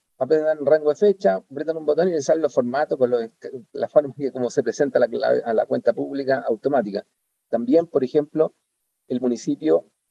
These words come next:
ya esto e-, es, es como ayudamos a la dirección de obra, porque no, no es parte de la tramitación. Pero, por ejemplo, el, el impuesto interno les solicita que todos los meses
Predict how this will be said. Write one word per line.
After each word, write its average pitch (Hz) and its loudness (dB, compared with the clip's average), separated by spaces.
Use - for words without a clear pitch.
ya 139 4
esto 160 4
e-, 139 -6
es, - -6
es 139 -16
como 151 0
ayudamos 151 4
a 160 2
la 120 2
dirección 113 -2
de 147 6
obra, 131 6
porque 120 -6
no, 123 0
no 139 6
es 151 4
parte - 4
de - -2
la 135 6
tramitación. 131 -4
Pero, 127 -2
por 123 -8
ejemplo, 147 -2
el, 120 -4
el 120 -2
impuesto 117 -2
interno 180 2
les 156 0
solicita 147 -2
que 143 -8
todos 170 2
los 165 0
meses 156 -2